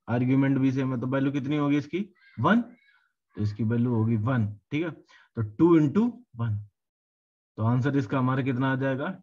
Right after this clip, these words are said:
two is the answer, ठीक है। एक property है, third property, सारी प्रॉपर्टी के साथ एक example दूंगा, कोई दिक्कत नहीं है, ठीक है। अ, एक, अ, जो कि मैंने पहले बताए रखा, log एक property होती है बेस A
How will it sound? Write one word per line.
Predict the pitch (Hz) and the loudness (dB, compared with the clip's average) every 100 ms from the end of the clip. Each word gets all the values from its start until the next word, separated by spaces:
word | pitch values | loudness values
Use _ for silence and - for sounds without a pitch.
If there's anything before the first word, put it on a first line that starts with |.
| - | -4
two | 107 | 0
is | 104 | 2
the | 98 | 2
answer, | 104 101 101 110 104 _ _ | 0 0 -2 -8 -12 _ _
ठीक | 139 | -6
है। | 131 | -2
एक | 120 101 | -2 -4
property | 120 104 104 110 | -6 -4 -2 0
है, | 104 | 0
third | 107 135 117 | -2 -4 -2
property, | 117 113 101 139 _ _ _ _ _ - - - | -4 -4 -6 -12 _ _ _ _ _ -20 -20 -10
सारी | - 143 | -2 0
प्रॉपर्टी | 160 147 156 | 0 0 0
के | 151 | 0
साथ | 156 131 | 0 0
एक | 135 131 | 0 2
example | 123 120 123 127 | 2 2 2 2
दूंगा, | 113 131 | 0 -2
कोई | 127 110 | -2 -2
दिक्कत | 110 117 104 | 0 -2 -2
नहीं | 101 | -2
है, | 104 | -4
ठीक | 139 | -4
है। | 170 107 _ _ _ - - - - | -8 -12 _ _ _ -20 -20 -20 -10
अ, | 104 113 107 | -2 0 2
एक, | 127 113 | 0 0
अ, | 104 117 110 110 | 0 2 2 2
जो | 113 | 2
कि | |
मैंने | 110 113 | 2 2
पहले | 107 110 113 | 2 2 2
बताए | 107 113 117 | 2 2 0
रखा, | 117 107 127 127 _ _ 117 | 0 -4 -10 -10 _ _ 0
log | 123 135 120 135 147 | 2 4 4 2 -2
एक | 110 123 | -4 -4
property | 127 120 123 127 | -2 0 0 2
होती | 123 110 | 0 2
है | 127 | 2
बेस | 107 139 139 | 4 4 2
A | - 135 | 0 0